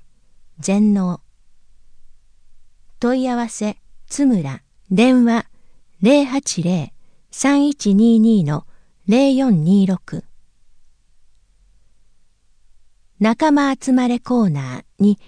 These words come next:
掲載を希望する方へ、掲載申し込み方法のご案内。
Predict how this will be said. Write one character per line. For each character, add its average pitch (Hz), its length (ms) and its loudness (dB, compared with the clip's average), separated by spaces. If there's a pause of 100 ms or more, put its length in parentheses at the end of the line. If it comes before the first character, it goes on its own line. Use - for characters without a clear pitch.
(140)
掲 254 200 0
載 247 280 -2
を 233 60 -2
希 226 160 -4
望 220 160 0
す - 140 -6
る 180 100 -2
方 190 300 -6
へ、 139 200 -10 (800)
掲 294 220 0
載 277 280 -2
申 254 220 0
し - 100 -10
込 277 120 -4
み 269 140 2
方 269 200 -2
法 208 220 -4
の 156 140 -4
ご 165 180 -4
案 160 200 -2
内。 151 260 -8